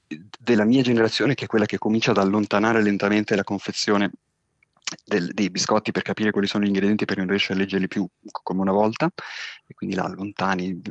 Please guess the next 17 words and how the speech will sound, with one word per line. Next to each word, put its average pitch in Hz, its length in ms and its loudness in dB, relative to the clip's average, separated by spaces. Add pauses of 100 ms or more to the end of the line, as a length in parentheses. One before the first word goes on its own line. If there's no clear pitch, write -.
(220)
cercando 92 500 -4
dove 87 140 -2
hai 87 60 0
lasciato - 320 -4
i 92 40 -6
tuoi 92 280 -2
occhiali 98 300 -4
di 101 60 -2
scrittura, 151 480 0 (800)
e 117 80 2
al 113 100 2
contempo 139 520 2 (520)
può 120 100 0
far - 180 2
ridere 127 260 4
anche 123 180 2
generazioni 110 500 4